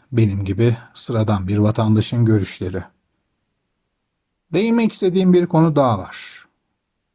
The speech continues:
Mimarlığın ne olduğu, ne olmadığı. Bana soracak olursanız, ki muhtemelen asla sormayacaksınız, mimarlık üç dört çizgiyi birleştirip beş altı tane taşı yan yana koymaktan ibaret değildir.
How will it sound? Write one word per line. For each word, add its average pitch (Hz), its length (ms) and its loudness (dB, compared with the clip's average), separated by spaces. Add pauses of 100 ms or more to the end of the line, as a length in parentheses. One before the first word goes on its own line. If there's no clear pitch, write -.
Mimarlığın 110 680 4
ne 110 100 -4
olduğu, 160 680 4
ne 123 160 2
olmadığı. 95 600 -2 (1400)
Bana 196 200 2
soracak 214 440 0
olursanız, 208 800 -2
ki 101 180 -6
muhtemelen 98 500 -2
asla 92 320 -8
sormayacaksınız, 113 1000 -4 (840)
mimarlık 151 720 0 (360)
üç - 220 -6
dört 196 180 2
çizgiyi 120 420 0
birleştirip 110 720 -2 (220)
beş 110 200 -2
altı 120 300 0
tane 113 300 -2
taşı - 300 -4
yan 107 340 0
yana 123 280 0
koymaktan 113 520 -2
ibaret 110 460 0
değildir. 92 640 -4